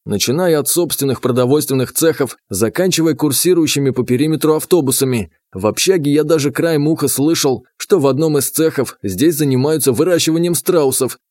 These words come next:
Так вот, перекидывать запрещенку через забор могли не только в любое время, но и в совершенно любом месте.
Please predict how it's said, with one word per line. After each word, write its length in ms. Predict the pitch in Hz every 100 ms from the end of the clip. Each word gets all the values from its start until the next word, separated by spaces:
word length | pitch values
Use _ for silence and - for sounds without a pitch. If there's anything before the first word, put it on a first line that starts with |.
| _ -
Так 180 | 185
вот, 320 | 156 139 113 -
перекидывать 580 | 196 185 190 165 147 135
запрещенку 680 | 135 151 135 175 165 135
через 260 | 120 127 123
забор 380 | 127 120 151 143
могли 320 | 131 127 185
не 120 | 175
только 340 | 139 196 143
в 40 | 127
любое 320 | 147 143 135
время, 440 | 127 160 135 117 - _
но 220 | 95 123
и 60 | 185
в 60 | 175
совершенно 560 | 170 165 - 185 170
любом 400 | 151 151 156 165
месте. 520 | 151 180 - 135 101